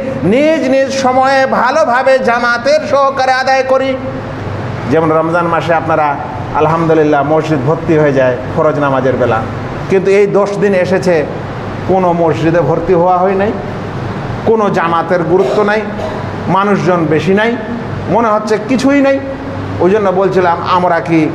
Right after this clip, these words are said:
অন্য জাতের মতো হয়ে গেছি, অন্য মুসলমানের মতো হয়ে গেছি? আমাদের অন্তরে আমাদের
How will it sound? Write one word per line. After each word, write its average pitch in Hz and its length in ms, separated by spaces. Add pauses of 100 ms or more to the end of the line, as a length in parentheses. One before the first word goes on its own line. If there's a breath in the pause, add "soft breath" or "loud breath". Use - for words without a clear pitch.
(360)
অন্য 190 400
জাতের 165 380
মতো 202 240
হয়ে 160 160
গেছি, 147 260
অন্য 180 260
মুসলমানের 147 520
মতো 143 180
হয়ে 147 160
গেছি? 143 220 (800)
আমাদের 185 340
অন্তরে 185 440
আমাদের 165 380